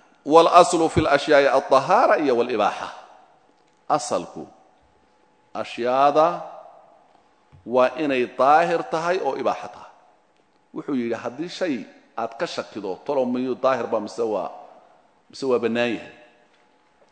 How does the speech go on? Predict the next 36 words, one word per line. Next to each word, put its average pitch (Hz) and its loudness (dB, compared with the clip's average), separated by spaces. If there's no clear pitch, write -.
Ashyaada 127 2
asal 156 2
waxa 120 0
u 156 6
ah 135 -2
ad-tahaara. 98 -2
Biyahaad 127 -4
ka 156 -4
shakido, 139 -6
asalku 127 -4
waa 117 0
inay 107 -6
daahir 101 -2
yihiin. 135 -16
Marada 131 2
haddaad 127 -2
ka 147 -6
shakido, 135 -10
oo 104 -12
tolo 139 -2
ka, - -8
mid 131 -6
yar 131 0
baa 123 -2
xidhnaaye, 123 -4
miyuu 135 -2
kharribay 120 -6
mise 120 -8
waa 131 0
hagaagsan 120 -6
tahay? 131 -10
Asalku 160 -4
waa 131 0
inay 120 -4
daahir 107 0
tahay. - -20